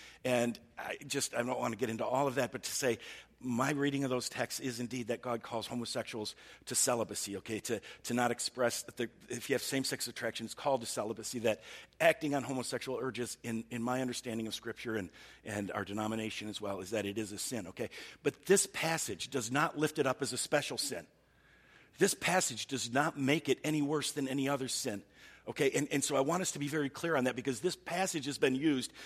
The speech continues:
to say we get to get really angry at all the homosexuals. It's worse to be a homosexual than to be an adulterer. What?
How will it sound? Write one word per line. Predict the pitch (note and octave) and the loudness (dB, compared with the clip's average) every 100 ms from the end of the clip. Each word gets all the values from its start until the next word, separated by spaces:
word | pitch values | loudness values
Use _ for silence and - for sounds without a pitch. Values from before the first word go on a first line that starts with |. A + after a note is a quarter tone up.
| - | -6
to | - | 2
say | - C#3 - - | 4 4 0 -2
we | C3 | 2
get | F3 - | 4 4
to | C#3 | 4
get | C3 - | 6 6
really | C3+ C#3 F3 D3+ C3 | 4 4 6 6 4
angry | B2+ B2+ G#2 G2 | 2 2 2 2
at | |
all | G2 | 2
the | F#2 | 0
homosexuals. | G2+ G2 B2 A2 - - | -2 -2 -4 -4 2 6
It's | F#3 | 8
worse | C#3+ F3+ - | 6 4 2
to | |
be | C#3 | 4
a | C3+ | 4
homosexual | C3 A#2 - C3 A#2+ | 4 2 0 0 0
than | G#2 | -2
to | G2 | -2
be | B2 | 0
an | G#2+ | 2
adulterer. | G2 G#2 F#2+ F#2+ - - _ _ _ _ _ _ _ _ | 0 -2 -2 -6 -10 -12 _ _ _ _ _ _ _ _
What? | - G#2+ D#3+ | -8 -6 -6